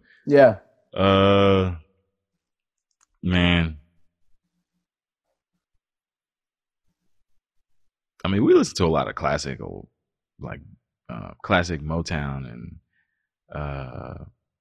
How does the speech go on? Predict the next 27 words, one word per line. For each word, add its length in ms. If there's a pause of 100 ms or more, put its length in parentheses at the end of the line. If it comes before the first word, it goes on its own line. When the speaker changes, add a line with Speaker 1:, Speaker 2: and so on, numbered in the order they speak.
(760)
Speaker 2:
that 240
type 200
of 80
stuff 480 (840)
as 100
far 240
as 140
around 320
my 220
house 480 (380)
growing 320
Speaker 1:
Yeah. 200
Speaker 2:
up. 100 (1600)
Um, 640 (680)
that 380
and, 140
you 80
know, 320 (1500)
I 60 (100)
mean, 340
yeah, 240
the 140
Jackson 380
Five 300
stuff 300
is, 240
like, 240